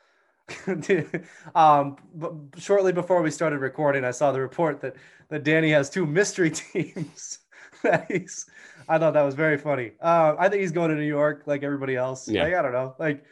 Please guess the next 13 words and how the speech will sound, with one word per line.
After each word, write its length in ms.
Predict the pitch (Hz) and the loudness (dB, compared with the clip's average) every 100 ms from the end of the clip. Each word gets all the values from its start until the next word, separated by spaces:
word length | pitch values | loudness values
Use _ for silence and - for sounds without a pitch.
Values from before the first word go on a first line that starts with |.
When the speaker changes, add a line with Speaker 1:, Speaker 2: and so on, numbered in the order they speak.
| - | -6
Speaker 1:
I 60 | 170 | -2
don't 120 | 185 | 0
think 140 | 180 | -2
he's 140 | 165 156 | -6 -6
going 200 | 170 170 | -4 -4
to 80 | 156 | -4
a 60 | |
mystery 340 | 143 139 143 123 | -4 -6 -8 -8
team. 340 | 127 110 98 - | -8 -10 -14 -20
<laughs> 120 | - | -8
I 120 | - | -6
think, 480 | 147 - 170 - - | -4 -6 -8 -10 -8
uh, 320 | 147 135 127 | -4 -2 -2